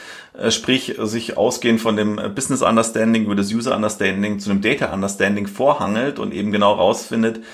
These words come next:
welche Informationen will ich eigentlich sehen, um meine Entscheidungen zu treffen und welche Daten brauche ich denn, um mithilfe von Analytik diese Informationen aus den Daten rauszutrennen.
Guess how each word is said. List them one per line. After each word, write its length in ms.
welche 460
Informationen 840
will 140
ich 280
eigentlich 520
sehen, 460
um 160
meine 180
Entscheidungen 520
zu 120
treffen 400
und 100
welche 180
Daten 400
brauche 280
ich 60
denn, 200
um 380
mithilfe 400
von 220
Analytik 560
diese 200
Informationen 560
aus 220
den 140
Daten 340
rauszutrennen. 1000